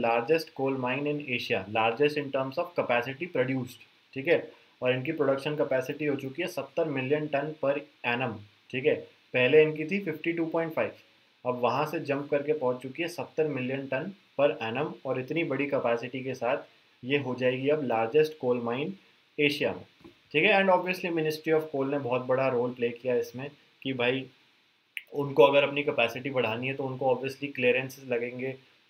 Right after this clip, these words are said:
forest के, ठीक है, एनवायरनमेंट के, तो वो उनको जल्दी से provide किया Ministry of Coal ने, ठीक है। तो ये था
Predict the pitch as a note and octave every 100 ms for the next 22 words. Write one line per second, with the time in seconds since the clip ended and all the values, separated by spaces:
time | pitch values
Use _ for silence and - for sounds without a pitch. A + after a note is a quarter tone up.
0 | - A#2+ B2+ B2 - B2+ B2+ B2+ - _
1 | - C3 C#3+ B2 A#2 A#2+ B2 C3+ C3 C3
2 | B2+ B2+ C3 B2 C#3+ C#3+ C#3 C#3+ B2 A#2
3 | C3 C3+ C3 A#2+ B2 B2+ - C3+ B2+ B2
4 | A#2+ - B2+ D#3+ F#3+ - _ _ _ F3
5 | D#3+ A#2+ F#2+ - _ _ _ C3+ F3+ -
6 | - _ _ _ _ _ _ _ - _
7 | - _ - - _ _ _ _ _ _
8 | _ _ _ _ _ _ _ _ _ _
9 | _ _ _ _ _ _ _ _ _ _
10 | _ _ _ _ _ _ _ - B2+ A#2+
11 | C3 C3+ D3+ F#3+